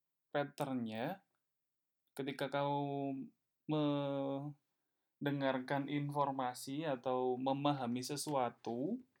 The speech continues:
dalam, ya, misalnya bentuknya pelajaran, ya, misalnya gurumu itu menjelaskan aljabar,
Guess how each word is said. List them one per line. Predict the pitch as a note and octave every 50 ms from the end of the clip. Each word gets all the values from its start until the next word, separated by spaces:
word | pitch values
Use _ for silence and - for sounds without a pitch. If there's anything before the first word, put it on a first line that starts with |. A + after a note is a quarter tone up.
| _ _ _ _ _
dalam, | - D3 C#3 B2+ B2 B2+ C3+ C#3+ D3 C#3 C#3 C3+ C3+ C3 B2+ B2+ B2+ B2 B2 B2+ C3 - _ _ _
ya, | - B2+ A2+ A2
misalnya | A#2 A2+ B2+ A#2+ B2+ C#3 C#3 C3+
bentuknya | - C3+ A#2 A2+ A#2 A#2+ B2 A#2+
pelajaran, | - B2 A#2+ A#2 - B2 A#2 B2 A#2+
ya, | A2 A2+
misalnya | A2 A2+ A#2 - A#2+ A#2+ B2 B2 B2+
gurumu | - - C3 B2 B2 A#2+ B2 B2 A#2+ A#2+ A#2+ B2
itu | A#2+ A#2+ A2+ - _ - D#3 D#3 D#3 D#3 D3+
menjelaskan | D3 D3 C#3 C#3 C3+ B2+ A#2+ A2+ A2 G#2+ A2 - - - - A#2+ A#2+ B2 A#2+ A#2+ B2 A#2+ A#2+ A#2+ B2 B2 - _ _ _ _ _ _ _ _ - A2+ - _ _
aljabar, | - D3 D3+ D3 C#3+ C3 B2 B2+ - C3+ C3+ C3+ C3 A#2+ A2+ G#2 G2+